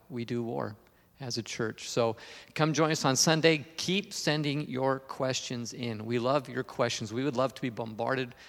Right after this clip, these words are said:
with questions. Uh, and we're gonna even tease you with some questions, I think, this week that we know we're not gonna be able to get to. But we'd love to hear your questions. Respond to this podcast. Send us an email. We're glad you're chiming in. Wayne, would you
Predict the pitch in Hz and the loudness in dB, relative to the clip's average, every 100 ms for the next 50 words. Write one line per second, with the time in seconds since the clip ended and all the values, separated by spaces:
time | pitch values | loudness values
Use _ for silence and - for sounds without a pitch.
0 | - - 113 - 120 123 - 123 117 107 | -14 -6 -6 -2 0 0 0 -4 -4 -8
1 | - - - - 107 107 107 113 117 139 | -12 -18 -20 -6 -4 -2 -4 -4 0 2
2 | 131 135 117 - - 165 156 120 110 - | 2 2 0 -2 0 0 0 0 -2 -2
3 | 117 - 120 - 117 117 120 113 123 - | -2 2 2 2 -2 -2 -2 -2 -2 0
4 | 123 - 113 120 117 123 123 110 107 113 | -2 -2 -2 0 2 2 2 2 -2 -4
5 | 110 104 104 107 - 110 107 - - - | -2 -2 -4 -6 -6 -8 -10 -14 -20 -20
6 | _ - 113 120 123 117 117 110 107 - | _ -10 -2 -2 0 -2 0 -2 -4 -4
7 | 113 - 110 101 117 107 - 117 120 104 | -4 -2 -6 -4 -2 -2 2 4 4 0
8 | - 127 127 - 127 117 - 113 107 113 | -2 -2 -2 0 -2 -2 -4 -4 -6 -6
9 | 113 110 107 101 - - - - 113 127 | -6 -6 -6 -8 -14 -20 -10 -4 0 4
10 | 120 110 110 - 120 110 107 107 107 107 | 4 4 -2 -2 -2 -2 -4 -6 -6 -8
11 | 104 - - - 113 123 113 104 123 | -14 -20 -20 -8 -2 -2 -2 -4 -6